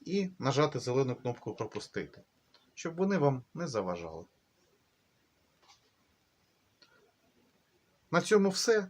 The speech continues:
Якщо відео для вас було корисним та сподобалось, прохання підтримати його вподобайкою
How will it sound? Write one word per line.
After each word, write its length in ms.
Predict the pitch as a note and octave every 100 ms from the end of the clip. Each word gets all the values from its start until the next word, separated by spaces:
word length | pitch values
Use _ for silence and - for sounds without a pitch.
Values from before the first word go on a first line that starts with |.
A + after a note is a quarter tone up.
| -
Якщо 440 | C3+ - C#3+ B2 - _ -
відео 400 | B2 B2 A2+ G#2+
для 160 | G#2 A2+
вас 200 | G#2+ G2
було 360 | G2 G2 F#2+ _
корисним 600 | B2+ A2 G#2 - C#3+ D#3 -
та 120 | C#3+
сподобалось, 600 | - B2 D#3+ C#3+ C3 -
прохання 460 | - C#3+ B2+ A2 G#2
підтримати 600 | B2+ - A#2 G2+ F#2 F#2
його 180 | F2+
вподобайкою 840 | F2 - C3+ E3 F3+ E3 D3 C3+